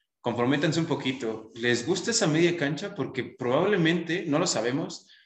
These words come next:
afortunadamente ya regresó, eh, Thiago, Fabinho descansó de este, de este parón de selecciones, pero ¿a ustedes les gustó cómo juega esa media cancha? Creo que no, eh, ya sabemos que es parte de la rotación, pero al, al principio del partido vimos que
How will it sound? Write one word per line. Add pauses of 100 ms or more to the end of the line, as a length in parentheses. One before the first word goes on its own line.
afortunadamente
ya
regresó,
eh,
Thiago,
Fabinho
descansó
de
este,
de
este
parón
de
selecciones, (480)
pero
¿a
ustedes
les
gustó
cómo
juega
esa
media
cancha? (640)
Creo
que
no,
eh,
ya
sabemos
que
es
parte
de
la
rotación,
pero
al,
al
principio
del
partido
vimos
que